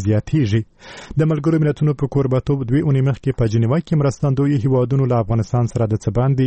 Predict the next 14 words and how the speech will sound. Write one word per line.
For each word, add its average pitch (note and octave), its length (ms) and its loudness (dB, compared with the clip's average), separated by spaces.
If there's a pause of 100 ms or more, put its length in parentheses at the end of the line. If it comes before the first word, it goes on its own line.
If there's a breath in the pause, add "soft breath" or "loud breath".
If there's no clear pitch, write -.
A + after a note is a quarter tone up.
(120)
یو C#3 100 2 (120)
میلیارډ B2+ 500 0
ډالرو B2 400 2
مالي A#2+ 240 0
مرستې A2 400 0
ژمنه A2 240 2
وکړه. A2+ 260 0 (300)
ملګرو A2+ 340 0
ملتونو A2+ 380 0
ویلي C3+ 240 0
چې B2 180 -2
دغه A#2+ 200 0
مرستې C#3+ 260 0
به C#3+ 120 0